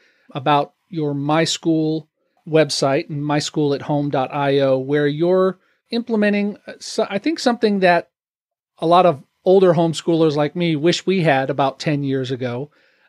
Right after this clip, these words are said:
Um, and I think probably some homeschoolers right now would like to take advantage of. So please share, uh, with the audience the kind of the purpose of, of your,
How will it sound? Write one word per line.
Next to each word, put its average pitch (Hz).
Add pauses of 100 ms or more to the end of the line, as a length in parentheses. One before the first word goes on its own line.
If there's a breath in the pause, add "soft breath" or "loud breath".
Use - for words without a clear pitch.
Um, 127
and 135
I 139
think 156
probably 202
some 165
homeschoolers 156 (180)
right 160
now 165
would 143 (260)
like 160
to -
take 160
advantage 151
of. 135 (300 soft breath)
So 175 (160)
please 302
share, 220 (220)
uh, 165
with 156
the 156
audience 156
the 139 (280)
kind 147
of 127
the 127
purpose -
of, 139
of 139
your, 135